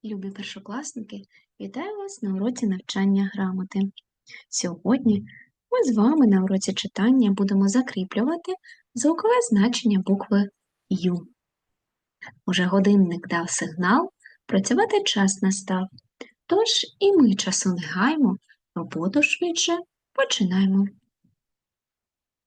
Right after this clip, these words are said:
Підготуємо вушка та прослухаємо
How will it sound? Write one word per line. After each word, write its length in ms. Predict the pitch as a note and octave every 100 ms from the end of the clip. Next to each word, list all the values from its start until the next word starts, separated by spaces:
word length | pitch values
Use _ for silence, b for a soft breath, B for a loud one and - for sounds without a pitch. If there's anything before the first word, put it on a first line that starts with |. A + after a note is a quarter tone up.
| _ _ _ _ _ _ _ _ _ _ _ _ _ _ _ _ _ _ _ -
Підготуємо 680 | G3 G3 G3 F#3+ E3+ E3+ E3+
вушка 380 | F#3+ - - G3
та 80 | G3
прослухаємо 720 | - F#3+ - A#4+ F4 E4+